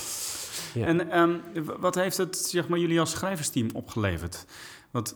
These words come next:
Speaker 2: ik kan me voorstellen dat, dat die momenten dat jullie bij elkaar zitten, dat is bijna een soort intervisie.
Speaker 1: Ja, dat is het, ja.
Speaker 2: Eh,
Speaker 1: Ja.
Speaker 2: waarin je echt, dus dat is op zich al heel leerzaam, denk ik, hè?
Speaker 1: Ja.
Speaker 2: Maar, ehm,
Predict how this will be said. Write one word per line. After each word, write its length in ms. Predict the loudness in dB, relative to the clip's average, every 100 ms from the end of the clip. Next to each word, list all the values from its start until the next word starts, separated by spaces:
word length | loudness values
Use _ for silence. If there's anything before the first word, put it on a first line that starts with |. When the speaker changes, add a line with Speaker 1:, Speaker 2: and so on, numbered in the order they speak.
| -8
Speaker 2:
ik 160 | -6 2
kan 140 | 4
me 80 | 4
voorstellen 420 | 2 0 0 0
dat, 160 | 0 0
dat 340 | 0 0 -2
die 80 | 0
momenten 400 | 4 4 2 0
dat 100 | -2
jullie 160 | -2 2
bij 120 | 2
elkaar 300 | 2 2 2
zitten, 240 | 0 -6
dat 80 | -8
is 340 | -8 -10 -12 -6
bijna 200 | -4 -2
een 60 |
soort 180 | -2 -2
intervisie. 560 | -2 -2 -2 -2 -4 -8 -6
Speaker 1:
Ja, 160 | 0 0 0
dat 160 | 0 2
is 100 | 2
het, 80 | 2
ja. 60 | 2
Speaker 2:
Eh, 60 |
Speaker 1:
Ja. 680 | 4 4 4 4 2 0 -2 0
Speaker 2:
waarin 260 | 2 2
je 100 | 2
echt, 160 | 2 -2 -6
dus 200 | -6 -4
dat 200 | -4 -2
is 120 | -4
op 100 | -6
zich 160 | -4 -2
al 140 | 0
heel 100 | 2
leerzaam, 380 | 0 0 0 -2
denk 160 | -2 -4
ik, 140 | -4
hè? 80 | -6 -2
Speaker 1:
Ja. 160 | -2 -4 -10 -20 _
Speaker 2:
Maar, 560 | 0 4 4 4 2 -2 -12 -16 -8
ehm, 600 | -4 0 2 2 2 0